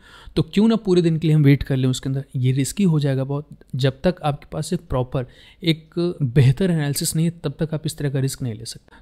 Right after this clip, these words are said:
तो जब हम कह रहे हैं कि बाई होगा, तो उसके अंदर बाइंग करो, जो टारगेट हम बता रहे हैं ज़ीरो पॉइंट फ़ाइव परसेंट का लो, चुपचाप बाहर निकल जाओ। उसके बाद में वो स्टॉक ऊपर जाए, नीचे गिर जाए, कोई मतलब नहीं हमको उससे।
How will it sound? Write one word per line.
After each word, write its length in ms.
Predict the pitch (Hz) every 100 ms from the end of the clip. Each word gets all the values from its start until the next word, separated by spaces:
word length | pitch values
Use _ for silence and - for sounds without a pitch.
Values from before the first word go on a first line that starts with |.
| -
तो 60 |
जब 160 | 127 135
हम 80 | 139
कह 160 | 139
रहे 80 | 139
हैं 80 | 147
कि 80 | 143
बाई 260 | 120 127
होगा, 260 | 160 190 226
तो 200 | - 147
उसके 240 | 135 -
अंदर 160 | 143 139
बाइंग 260 | 120 131 147
करो, 200 | 165 180
जो 200 | 139 170
टारगेट 500 | 170 117 117 147 170
हम 100 | 160
बता 160 | 156
रहे 100 | 160
हैं 60 | 147
ज़ीरो 180 | 139 147
पॉइंट 200 | 143 131
फ़ाइव 180 | 147 147
परसेंट 260 | 156 175
का 60 | 160
लो, 220 | 139 214
चुपचाप 340 | 226 196 - 202
बाहर 200 | 160 156
निकल 260 | 127 123
जाओ। 380 | 127 - _ _
उसके 220 | 156 - 143
बाद 240 | 139 135
में 80 | 139
वो 160 | 135
स्टॉक 240 | 127 135 127
ऊपर 300 | 147 147 139
जाए, 220 | 135 135
नीचे 280 | 135 139 147
गिर 120 | 139
जाए, 100 | 151
कोई 220 | - 156
मतलब 300 | 135 123 120 120
नहीं 100 | 117
हमको 200 | 120 135
उससे। 200 | -